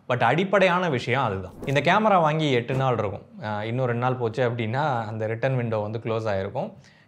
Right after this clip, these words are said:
எட்டு நாள் என்னால பயன்படுத்த முடியல, ஏன்னா எஸ் டி கார்டு வந்தது டிலே ஆயிருச்சு.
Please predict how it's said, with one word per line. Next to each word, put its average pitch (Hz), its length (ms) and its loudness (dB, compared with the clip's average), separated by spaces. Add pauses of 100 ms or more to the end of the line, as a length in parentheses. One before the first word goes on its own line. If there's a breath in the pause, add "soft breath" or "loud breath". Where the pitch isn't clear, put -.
எட்டு 135 220 0
நாள் 170 220 6
என்னால 160 240 4
பயன்படுத்த 147 480 0
முடியல, 117 400 0
ஏன்னா 139 260 -2
எஸ் 139 220 0
டி 208 120 2
கார்டு 135 240 2
வந்தது 110 300 -2
டிலே 110 300 -2
ஆயிருச்சு. 98 360 -4